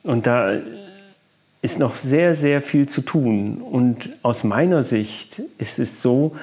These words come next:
dass wenn wir gut biologisch, wenn wir in der Lage sind,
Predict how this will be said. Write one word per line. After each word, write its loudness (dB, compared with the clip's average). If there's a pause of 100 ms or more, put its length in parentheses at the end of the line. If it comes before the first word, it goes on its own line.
(340)
dass 0
wenn 6
wir 4 (440)
gut 6 (120)
biologisch, 2
wenn 0
wir -2
in -2
der 0
Lage 0
sind, -4